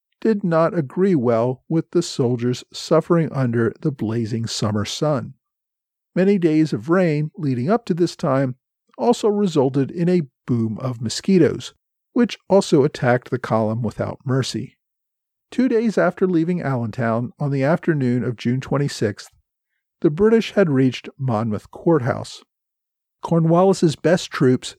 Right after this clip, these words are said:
set up camp several miles north of Monmouth, while the large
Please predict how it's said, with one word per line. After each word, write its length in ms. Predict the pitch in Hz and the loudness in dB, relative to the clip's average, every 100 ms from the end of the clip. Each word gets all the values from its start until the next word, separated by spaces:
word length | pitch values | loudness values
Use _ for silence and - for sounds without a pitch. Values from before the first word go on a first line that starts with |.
| - | -16
set 240 | - 170 | -2 2
up 200 | 175 - _ | 2 0 _
camp 340 | - 139 123 - | -4 -2 -2 -4
several 360 | - 151 165 | -2 2 2
miles 360 | 151 123 127 - | 2 2 2 0
north 340 | 131 160 151 | 0 2 0
of 100 | 131 | -2
Monmouth, 500 | 110 107 107 110 - _ _ _ _ _ | -4 -2 -2 -4 -6 _ _ _ _ _
while 160 | 196 196 | 0 2
the 180 | 190 | 2
large 460 | 185 160 147 135 - | 0 2 2 2 -2